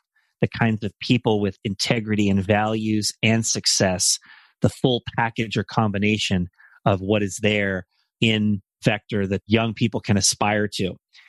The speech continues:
He also talked about developing his listening skills as a Cutco sales rep.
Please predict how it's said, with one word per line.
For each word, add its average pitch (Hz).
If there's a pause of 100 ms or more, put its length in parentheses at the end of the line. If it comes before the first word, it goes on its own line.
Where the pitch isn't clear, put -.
He 139
also 117
talked 117
about 107
developing 104
his 92
listening 117
skills 117 (380)
as 110
a 113
Cutco 113
sales 110
rep. 110